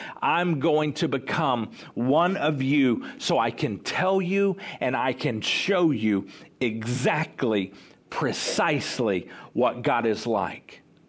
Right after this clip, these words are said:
Not what he is like figuratively, what he is literally like. Now, don't miss this next statement, because this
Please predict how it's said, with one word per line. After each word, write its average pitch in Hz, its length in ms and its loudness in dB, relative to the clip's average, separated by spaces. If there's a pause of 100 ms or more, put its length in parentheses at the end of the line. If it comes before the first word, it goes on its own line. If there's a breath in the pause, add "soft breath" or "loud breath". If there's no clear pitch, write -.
(340 loud breath)
Not 180 320 2
what 202 160 4
he 185 240 4
is 165 200 2
like 151 380 0 (120)
figuratively, 113 1200 0 (220 loud breath)
what 131 300 2
he 131 560 2 (160 loud breath)
is 123 280 0 (140)
literally 135 1080 4 (640 soft breath)
like. - 560 -2 (1120 soft breath)
Now, 101 100 0
don't 131 320 0
miss 135 480 -2 (160)
this 113 220 -2
next 107 240 -4
statement, 92 520 -2
because 101 300 -2
this 123 600 -2